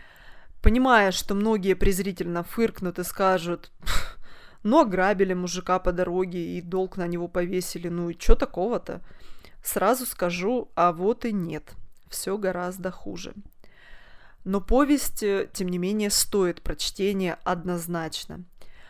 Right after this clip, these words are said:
Она актуальна и по сей день, потому что одна из главных, э, тем этой повести — это пресловутые деньги. Да, денежный вопрос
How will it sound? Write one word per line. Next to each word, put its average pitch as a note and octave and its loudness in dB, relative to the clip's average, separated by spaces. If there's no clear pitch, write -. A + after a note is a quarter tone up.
Она C4+ 2
актуальна A#3+ 4
и G#3+ -4
по G#3 0
сей C4 0
день, B3 0
потому F#3+ 0
что - 0
одна G#3+ 0
из F3 -4
главных, G3 0
э, F3 -2
тем E4 0
этой F#3 -2
повести — F#3 -2
это C4 2
пресловутые F#3+ 0
деньги. E3 -6
Да, F#3 4
денежный G#3 0
вопрос C4 4